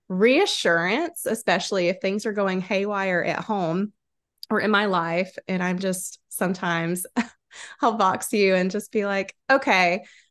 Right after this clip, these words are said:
what's going on right now? Is there some crazy transit in the sky? Like, you know, is there a, an eclipse? Like, what is happening? Because, you know, this X, Y, and Z is happening in my life." And more often than not,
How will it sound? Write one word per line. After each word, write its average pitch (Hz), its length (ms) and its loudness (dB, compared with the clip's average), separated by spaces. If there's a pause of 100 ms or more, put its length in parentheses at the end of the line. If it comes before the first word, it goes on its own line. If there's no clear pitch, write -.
(500)
what's 220 340 2
going 330 280 2
on 180 120 0
right 180 140 -4
now? 180 320 -4
Is 277 100 0
there 302 160 4
some 392 280 2
crazy 269 420 0
transit 220 480 -4
in 220 100 -4
the 220 120 -4
sky? 202 720 0
Like, 180 260 0
you 240 120 0
know, 196 240 4
is 208 200 -2
there 262 320 2
a, 196 300 -2
an 202 200 -6
eclipse? 226 540 2
Like, 196 160 0
what 226 200 6
is 392 140 4
happening? 233 600 2
Because, 190 480 -2 (300)
you 202 60 -14
know, 185 120 0
this 262 240 2 (100)
X, - 160 0
Y, 277 140 4
and 269 160 2
Z 240 120 0
is 254 80 0
happening 254 300 0
in 233 60 0
my 226 140 0
life." 214 460 2 (540)
And 214 200 0
more 233 180 2
often 220 440 0
than 175 180 -2
not, 165 380 -2